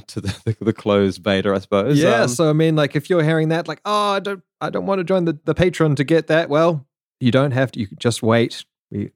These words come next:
Speaker 2: you know, the book will come out eventually, but this is purely just if you wanna get an early hands-on,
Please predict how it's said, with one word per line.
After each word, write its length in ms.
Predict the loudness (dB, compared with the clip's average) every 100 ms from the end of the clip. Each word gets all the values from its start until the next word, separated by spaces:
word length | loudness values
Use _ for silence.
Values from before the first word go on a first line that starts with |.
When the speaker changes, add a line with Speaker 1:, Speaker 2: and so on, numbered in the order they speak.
| -12 -4
Speaker 2:
you 120 | -2
know, 160 | 0 -2
the 120 | -2
book 260 | -2 0
will 80 | -4
come 180 | -4 -2
out 160 | 0 -2
eventually, 540 | -2 -2 -2 0 0
but 160 | 0 0
this 160 | 0 0
is 140 | -4
purely 340 | 0 0 2 2
just 280 | 0 -2
if 100 | -4
you 80 | -2
wanna 180 | -2 -2
get 180 | 0 0
an 100 | 0
early 260 | 0 2
hands-on, 720 | 0 0 -2 0 0 0 -2